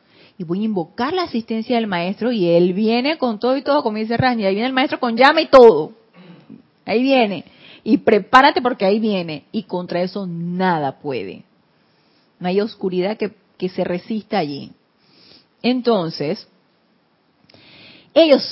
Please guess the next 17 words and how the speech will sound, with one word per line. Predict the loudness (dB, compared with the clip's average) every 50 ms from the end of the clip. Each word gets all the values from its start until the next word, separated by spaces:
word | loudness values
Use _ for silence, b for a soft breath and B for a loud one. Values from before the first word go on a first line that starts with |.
| -14 -12 -2
son | 2 2 4 4 2 0 -2 -4
transformadores | -4 -4 -4 -4 -4 -6 -4 -4 -4 -2 0
reductores | 0 0 0 0 -4 -2 -2 -2 -2 0 -2
de | -2 -2 -2
esa | -2 -2 -4 -4
radiación. | -4 -4 -4 -4 -6 -6 -8 -10 -10 -10 -10 -12 -14 -18 -20 _ b b b b b b b b
Y | -10 -8 -6
son, | -4 -4 -4 -4 -4
y | -4 -6 -6
son | -2 0 0 0 2 2
los | 2 2 2
facilitadores | 0 -2 -4 -4 -2 -2 -2 -2 0 -2 0 2 4 4 4 4 4 2 2 0
para | 0 0 0 0
que | -2
podamos | -2 0 0 0 0 -2 0
percibir | 0 0 0 0 -4 -6 -4 -4 -4 -2 -2 -2 0 0 2 4 4 2 2 -2 B B B B B B B B B B _
cualquier | 4 4 4 4 4 0 -4 0 2 4 4 4 2 0 -2 -8 -14